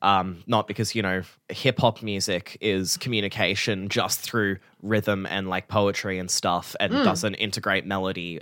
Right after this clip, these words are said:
Speaker 1: at all, you know? So, like, when you distill it down, when you take kind of, like, a melody lyrical line, you can distill that with no melody whatsoever and just have it be a purely rhythmic thing.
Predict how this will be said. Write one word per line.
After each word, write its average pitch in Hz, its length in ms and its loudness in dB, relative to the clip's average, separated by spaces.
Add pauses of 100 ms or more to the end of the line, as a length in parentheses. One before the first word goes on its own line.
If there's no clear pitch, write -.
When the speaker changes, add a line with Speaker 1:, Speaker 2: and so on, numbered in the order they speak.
Speaker 1:
at 92 180 4
all, 87 340 0 (120)
you 98 100 -4
know? 90 220 -4 (240)
So, 113 180 0
like, 98 240 2 (140)
when 131 200 0
you 113 120 2
distill 107 340 2
it 95 140 -2
down, 110 300 6
when 101 120 -4
you 98 80 -6
take 101 300 -2
kind 98 200 -4
of, 98 120 -10
like, 92 180 -6
a 101 60 -8
melody 98 460 -4
lyrical 95 520 -2
line, 95 480 2 (220)
you 110 100 -4
can 101 320 0
distill 95 320 0
that 92 200 0
with 95 120 -6
no 92 220 -2
melody 92 360 -2
whatsoever 90 600 -2
and 85 80 -8
just 92 160 -6
have 98 120 0
it - 60 -8
be 110 120 -2
a 95 40 0
purely 101 460 2
rhythmic 92 440 -4
thing. 69 300 -8